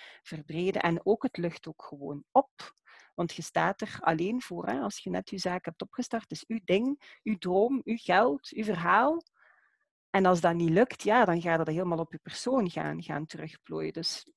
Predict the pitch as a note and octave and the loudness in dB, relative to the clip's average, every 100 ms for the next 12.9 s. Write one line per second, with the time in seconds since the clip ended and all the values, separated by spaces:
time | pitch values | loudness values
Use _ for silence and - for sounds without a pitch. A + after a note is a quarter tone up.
0 | _ - - F#3+ F3 F3+ - - F3 F3+ | _ -20 -8 -6 -2 -2 -4 -8 -4 0
1 | F3 D#3+ D#3 F#3 A3 A3 A3+ A3 A#3+ C#4+ | 0 -2 -2 -2 -2 -8 -6 -4 -4 -6
2 | - - - G#3+ - - _ - - - | -12 -6 0 0 -2 -14 _ -20 -4 6
3 | A#3+ B3+ - D4+ D4+ - B3 A#3 C4 C#4+ | 6 6 4 4 4 -2 0 4 4 4
4 | D4 C4+ - G#3 G#3+ G3+ G3+ - A3+ A#3+ | 4 4 4 2 2 0 -4 0 0 -2
5 | - - _ _ _ _ _ _ _ - | -6 -20 _ _ _ _ _ _ _ 0
6 | F3+ E3 D#3+ D#3+ - D3+ - - - _ | 2 0 -6 -8 -8 -12 -16 -20 -20 _
7 | _ G#3 G#3+ - - - G3 F#3+ G3+ G3 | _ 0 2 -2 -20 -10 -8 -6 -8 -8
8 | F3+ F#3 G3 G#3 G3+ G3+ F#3 F3+ E3 - | -2 2 2 2 0 0 0 0 -2 -6
9 | F#3 A#3 - - - - - - - - | -2 -2 -4 -16 -16 -20 -20 -20 -20 -20
10 | _ - E3+ F3+ F#3 G3 F#3+ F3 - E3 | _ -8 0 2 2 2 0 0 -2 -4
11 | F#3 - - - - G3+ - E3+ - G3+ | -4 -8 -14 -12 -6 -4 -2 -2 -2 -8
12 | F#3+ - D3 C#3 D3 D#3 D#3 D#3 F3 | -10 -6 -6 -6 -8 -10 -12 -12 -14